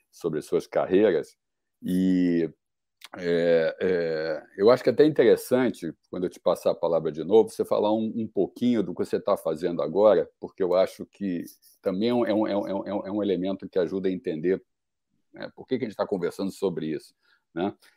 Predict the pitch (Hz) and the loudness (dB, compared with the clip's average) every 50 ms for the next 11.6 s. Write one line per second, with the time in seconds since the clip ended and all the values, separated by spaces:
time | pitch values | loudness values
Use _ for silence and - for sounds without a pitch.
0 | _ _ _ _ _ _ _ - 98 98 104 101 104 101 98 98 101 - - - | _ _ _ _ _ _ _ -2 0 2 4 6 6 6 6 4 4 0 -2 -4
1 | 107 107 107 - 139 143 147 147 143 131 120 117 - 123 127 117 110 147 165 165 | -4 -4 0 2 4 4 6 6 6 4 4 2 4 4 2 4 4 4 4 6
2 | 160 143 110 92 80 - - _ _ _ _ - - - - - _ - 95 98 | 6 8 6 6 6 2 -2 _ _ _ _ -20 -16 -16 -18 -16 _ -2 -2 0
3 | - - 92 104 - - 95 98 107 104 - 98 95 123 135 - 151 127 110 101 | 2 2 2 2 2 2 2 0 0 2 0 0 2 2 0 2 2 2 2 2
4 | - - 117 113 - - 98 87 - 107 101 - 95 80 - 98 - - - 104 | 4 4 2 2 2 0 -2 0 0 0 0 0 -4 -6 -4 -6 -4 -2 2 4
5 | 92 90 90 92 - 107 98 98 87 80 - - - 117 117 117 110 101 - 104 | 4 4 4 2 0 -4 -6 -6 -6 -8 -8 -4 0 2 4 4 4 2 0 -2
6 | 98 95 - - 120 123 120 107 - - 113 123 135 139 120 110 101 - _ - | -12 -14 -6 -2 0 0 0 0 -2 -4 -2 -2 0 0 -2 -2 -6 -10 _ -12
7 | 113 101 117 117 117 117 120 120 147 156 143 - 160 131 101 - - 117 110 113 | -10 -2 2 2 2 2 2 2 0 0 2 2 0 0 0 0 2 2 2 2
8 | - - - 117 104 104 - - 127 113 101 - - 95 101 113 117 110 - - | 2 -2 -8 -14 -14 -14 -4 0 0 0 0 0 -4 -4 -2 -2 -2 -4 -6 -10
9 | - _ _ 110 110 - - 104 98 92 92 101 95 98 85 76 71 69 64 - | -18 _ _ -6 -4 0 4 4 4 4 4 4 2 4 2 2 2 0 -2 -4
10 | - _ _ _ _ _ 87 85 - - 113 107 98 95 90 85 - - 143 143 | -8 _ _ _ _ _ -12 -10 -6 -4 -4 -4 -2 -2 -4 -4 -2 -2 -2 -2
11 | 143 - - - 104 110 117 101 - - - | -4 -6 -8 -4 0 0 0 0 -2 -6 -14